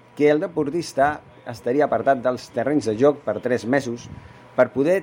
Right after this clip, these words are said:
seguir amb un trata-, tractament que li permetés tornar al, als terrenys de joc lo abans possible.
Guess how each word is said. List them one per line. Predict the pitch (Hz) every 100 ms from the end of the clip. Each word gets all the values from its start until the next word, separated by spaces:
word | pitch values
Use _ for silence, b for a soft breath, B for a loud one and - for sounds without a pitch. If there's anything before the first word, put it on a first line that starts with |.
| -
seguir | - 131 156 156
amb | 143 165
un | 156
trata-, | 156 147 117 113 110
tractament | 139 151 135 127 147 151
que | - 127
li | 135 131
permetés | 160 139 117 143 143 - -
tornar | 107 110 139 143 -
al, | 104 98 95 90 87 82 80 -
als | - 104 -
terrenys | 127 135 110
de | 104
joc | 139 135 B B B -
lo | 127
abans | 147 135
possible. | - 120 156 85